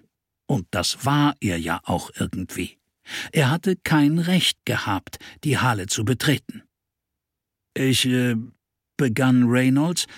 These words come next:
als er einen Hygienehinweis an der Wand entdeckte. „Ich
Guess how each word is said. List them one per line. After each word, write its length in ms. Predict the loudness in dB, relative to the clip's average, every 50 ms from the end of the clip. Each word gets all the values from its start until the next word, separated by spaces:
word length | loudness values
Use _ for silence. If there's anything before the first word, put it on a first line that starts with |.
| -20 -20 -20 _
als 380 | -2 0 0 0 0 -2 -4 -4 -2
er 240 | -2 -2 -2 -2 -4
einen 260 | -4 -2 0 0 2 0
Hygienehinweis 1400 | 0 -2 -4 -6 -6 -8 -6 0 2 4 4 4 4 2 0 -2 -2 0 0 0 0 -2 -2 -2 -2 -2 -4 -4
an 160 | -2 -2 0
der 220 | 0 0 -2 -2
Wand 260 | 0 0 -2 -2 -4 -10 -6
entdeckte. 580 | -4 -6 -4 -4 -8 -10 -10 -10 -14 -14 -16 -16 -16 _ _ _ _ _ _ _ _ _ _ _ _ _ _ _ -8
„Ich 420 | -4 -2 -2 -2 -2 -2 -6 -8